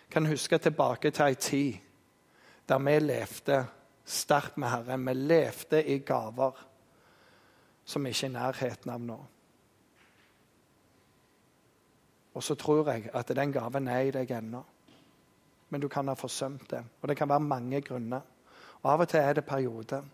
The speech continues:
Men dette er for meg en bønn. Gud, hjelp meg til å ikke forsømme det du har gitt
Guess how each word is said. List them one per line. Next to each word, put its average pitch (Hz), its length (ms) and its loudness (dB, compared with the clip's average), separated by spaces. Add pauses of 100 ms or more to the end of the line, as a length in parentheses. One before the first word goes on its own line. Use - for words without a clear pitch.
(1700)
Men 143 120 -2
dette 156 320 6
er 175 80 4
for 143 120 0
meg 147 200 0
en 139 80 -4
bønn. 127 240 -4
Gud, 151 260 0
hjelp 139 300 2
meg 131 120 -4
til 127 120 -4
å 117 40 -6
ikke - 200 -4
forsømme 135 540 -4
det 131 200 0
du 131 240 -4
har 123 240 -4
gitt 127 460 -6